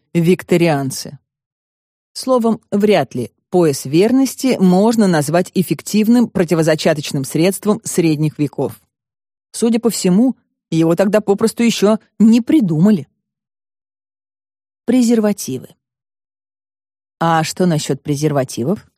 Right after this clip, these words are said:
Предметы, покрывающие весь половой член, наверняка существовали с незапамятных времен.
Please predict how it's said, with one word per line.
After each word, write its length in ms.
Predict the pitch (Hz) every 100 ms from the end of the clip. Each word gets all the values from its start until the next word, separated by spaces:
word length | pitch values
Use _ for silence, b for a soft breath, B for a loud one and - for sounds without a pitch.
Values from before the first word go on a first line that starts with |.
| _ _ _ _ _ _ _ -
Предметы, 680 | 185 196 233 339 - 277 262
покрывающие 920 | 233 220 214 226 262 233 - 220 208
весь 260 | 208 233
половой 360 | - 190 185 180
член, 400 | - 208 269 277 _ _ -
наверняка 540 | 175 175 170 160 226
существовали 760 | 262 240 214 - 175 220 247 233
с 120 | -
незапамятных 800 | 208 180 175 185 202 208 220 -
времен. 420 | 233 214 117 -